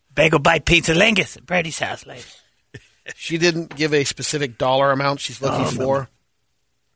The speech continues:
Speaker 2: Bagel Bites are owned by Kraft Heinz.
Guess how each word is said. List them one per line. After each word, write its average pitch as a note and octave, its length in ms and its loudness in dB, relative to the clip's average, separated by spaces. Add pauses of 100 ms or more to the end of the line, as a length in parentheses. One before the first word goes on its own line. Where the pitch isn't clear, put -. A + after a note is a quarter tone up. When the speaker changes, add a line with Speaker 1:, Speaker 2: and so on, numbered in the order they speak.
(1700)
Speaker 2:
Bagel C#3 260 0
Bites C3+ 260 0
are C3+ 80 0
owned C3 180 -2
by A2+ 160 -4
Kraft A#2 380 -6
Heinz. G#2 480 -12